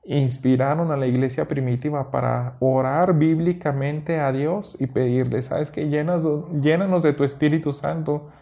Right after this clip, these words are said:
para que podamos compartir del amor de Jesús. Llénanos del Evangelio para que nosotros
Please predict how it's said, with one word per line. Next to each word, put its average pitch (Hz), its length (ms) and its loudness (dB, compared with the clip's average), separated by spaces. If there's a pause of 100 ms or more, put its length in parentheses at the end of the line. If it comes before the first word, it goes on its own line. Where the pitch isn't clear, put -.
(560)
para 127 200 0
que 139 100 4
podamos 123 560 4
compartir 120 880 2
del 113 180 0
amor 98 340 -4
de 98 100 -4
Jesús. - 520 -14 (1000)
Llénanos 127 720 2
del 135 120 4
Evangelio 127 760 0 (880)
para 104 200 -4
que 107 140 -8
nosotros 110 840 -6